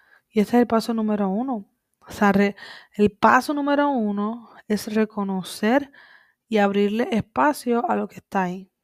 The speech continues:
Cuando tú haces eso, eso te abre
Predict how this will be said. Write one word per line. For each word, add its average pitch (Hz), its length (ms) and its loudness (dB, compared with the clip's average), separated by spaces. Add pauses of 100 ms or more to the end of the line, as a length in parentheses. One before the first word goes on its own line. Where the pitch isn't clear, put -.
(1600)
Cuando 202 240 -4
tú 208 80 -4
haces 269 240 0
eso, 247 560 4 (800)
eso 220 260 -2
te 208 180 2
abre 220 400 2